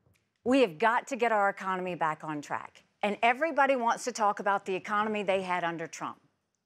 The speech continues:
But at what cost? At what cost? Eight trillion in four years. Our kids will never forgive us for that. We are having to dig out of it. So you may have had a good four years, but look at what we're paying for now.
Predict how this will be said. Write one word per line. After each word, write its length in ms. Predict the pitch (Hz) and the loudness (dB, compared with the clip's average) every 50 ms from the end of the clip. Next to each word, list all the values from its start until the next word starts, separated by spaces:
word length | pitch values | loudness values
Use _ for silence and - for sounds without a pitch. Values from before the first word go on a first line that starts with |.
| _ _ _ _ _ _ _ _ _ | _ _ _ _ _ _ _ _ _
But 120 | - 262 | 2 4
at 180 | 262 247 - 214 | 4 4 2 0
what 320 | 220 240 269 302 330 320 - _ | 0 2 4 4 2 2 -2 _
cost? 680 | - - - 277 269 220 151 123 - - - - - - _ _ _ _ _ _ _ _ _ | -12 -6 -4 -2 -2 -2 -4 -6 -8 -10 -10 -12 -14 -20 _ _ _ _ _ _ _ _ _
At 220 | - 269 262 - | 2 2 2 2
what 300 | 254 262 294 339 - - | 2 2 2 2 2 0
cost? 400 | - - 277 247 220 190 - - - _ | -4 -2 0 0 0 0 -4 -14 -4 _
Eight 320 | 262 285 302 339 349 349 - - - - - _ | 2 4 4 2 -2 -6 -8 -16 -20 -20 -18 _
trillion 560 | - - - 294 294 285 254 208 170 156 113 - - _ _ _ _ _ _ _ _ _ _ - | -10 -4 0 2 2 2 2 0 -4 -6 -10 -12 -20 _ _ _ _ _ _ _ _ _ _ 0
in 200 | 262 262 254 226 | 0 2 2 0
four 480 | - - - 302 285 262 277 269 262 | -2 -2 -2 0 2 4 4 4 4
years. 500 | 262 226 214 202 175 143 135 - - - - - - - _ _ | 2 0 -2 -4 -4 -6 -8 -10 -16 -20 -20 -20 -20 -20 _ _
Our 160 | 269 294 311 | 2 2 2
kids 340 | 294 - - 330 320 240 208 | 0 0 2 2 2 2 0
will 160 | 226 233 220 | -2 -2 0
never 500 | 208 208 214 233 240 262 262 269 269 262 | 0 0 2 2 2 2 4 2 0 0
forgive 400 | 262 - 269 247 214 208 208 185 | 0 -2 -6 -2 0 0 0 0
us 180 | 156 135 - - | 0 -2 -2 -6
for 140 | - 156 | -10 -10
that. 200 | 139 123 - - - _ _ _ _ _ _ _ _ | -10 -10 -12 -14 -20 _ _ _ _ _ _ _ _
We 220 | - 240 302 330 330 | -2 2 4 4 4
are 100 | 277 254 | 4 2
having 380 | 233 247 262 269 262 240 226 | 2 0 -2 0 0 -2 -2
to 120 | - 226 208 | -2 -4 -4
dig 360 | 156 143 220 247 285 277 240 | -4 2 2 4 4 4 2
out 240 | 240 208 185 165 151 | -2 -2 -2 -4 -6
of 80 | - | -6
it. 120 | - - - _ _ _ _ _ _ _ | -10 -14 -14 _ _ _ _ _ _ _
So 140 | _ - 254 | _ -2 0
you 180 | 247 254 311 320 | 2 4 4 4
may 220 | 294 294 302 320 | 6 6 6 6
have 100 | 330 302 | 6 4
had 220 | 302 285 277 262 | 2 0 2 2
a 60 | 247 214 | 0 4
good 260 | 185 269 262 214 - | 4 4 4 4 0
four 200 | - 254 247 240 | -2 0 2 2
years, 300 | 247 262 277 269 247 - | 2 2 2 0 0 2
but 180 | - 233 - | 0 0 0
look 240 | 226 214 262 277 - | 2 0 0 0 2
at 120 | 330 269 - | 0 0 2
what 160 | 254 - - | 0 0 2
we're 120 | 233 233 | 0 -2
paying 320 | 226 - 233 214 208 208 190 | -2 -2 -4 -4 -2 -4 -6
for 220 | - 208 202 196 | -6 -6 -4 -2
now. 260 | 196 190 185 165 151 | -2 -2 -2 -2 -4